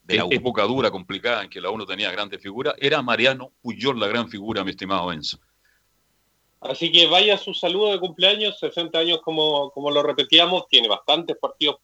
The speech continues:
Speaker 3: eh, jugando por la U, doscientos ochenta y dos partidos, así que nuestros saludos para él.
Speaker 2: Bien.
Speaker 1: Así es, un saludo para Mariano Puyol. Gracias, Enzo, nos encontramos mañana.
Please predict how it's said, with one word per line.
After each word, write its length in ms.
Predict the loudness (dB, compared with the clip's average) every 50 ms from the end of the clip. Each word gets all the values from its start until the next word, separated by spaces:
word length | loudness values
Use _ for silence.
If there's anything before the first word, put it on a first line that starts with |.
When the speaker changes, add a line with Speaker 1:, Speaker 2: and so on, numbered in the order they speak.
| _ _
Speaker 3:
eh, 160 | -4 -2 -2
jugando 380 | -2 0 2 2 2 2 2 -2
por 100 | -2 -2
la 100 | -2 -2
U, 100 | -2 0
doscientos 600 | -2 -4 -4 -4 -6 -6 -6 -6 -8 -8 -8 -6 -8
ochenta 340 | -8 -8 -8 -12 -8 -6
y 60 | -2 -2
dos 100 | 0 0
partidos, 300 | -2 -4 0 0 0 0
así 140 | 0 2 2
que 140 | 2 2 2 -2 _ _ _ _
nuestros 320 | -4 -4 0 0 0 0 2
saludos 300 | 0 2 2 0 -2 0
para 220 | _ 2 4 4 2
él. 160 | 2 -2 -6 _ _ _ _ _ _ _ _ _ _ _ _ _ _ _ _ _ _ _ _ _ _ _ _ _ _ _ _ _ _ _ _
Speaker 2:
Bien. 240 | _ 0 0 0 0
Speaker 1:
Así 220 | 0 -6 -4 -4 -4
es, 160 | -6 -6 -12
un 140 | -16 -16 -12
saludo 260 | -12 -8 -6 -6 -6
para 160 | -6 -8 -8
Mariano 300 | -8 -8 -8 -8 -8 -10
Puyol. 240 | -12 -14 -16 -16 -8 -2
Gracias, 560 | 2 2 2 2 2 2 4 4 4 4 2
Enzo, 260 | -2 -6 -8 -8 -10
nos 80 | -12 -12
encontramos 320 | -12 -8 -4 -2 -2 -2
mañana. 400 | -2 -4 -4 -2 -4 -4 -6 -8